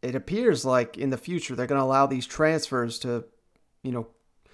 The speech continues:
not even have to sit out a year. So,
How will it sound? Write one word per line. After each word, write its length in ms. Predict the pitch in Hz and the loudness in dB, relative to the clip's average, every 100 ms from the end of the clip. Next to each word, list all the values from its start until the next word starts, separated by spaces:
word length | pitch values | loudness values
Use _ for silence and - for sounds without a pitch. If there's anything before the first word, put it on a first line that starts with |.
| _ _ _ | _ _ _
not 200 | 135 147 | 0 2
even 180 | 160 156 | 4 2
have 160 | 151 151 | 0 0
to 60 | 127 | -2
sit 240 | - 147 | 2 4
out 160 | 143 135 | 6 4
a 60 | |
year. 320 | 123 147 113 | 0 0 0
So, 400 | 98 147 135 127 | -2 -2 0 -2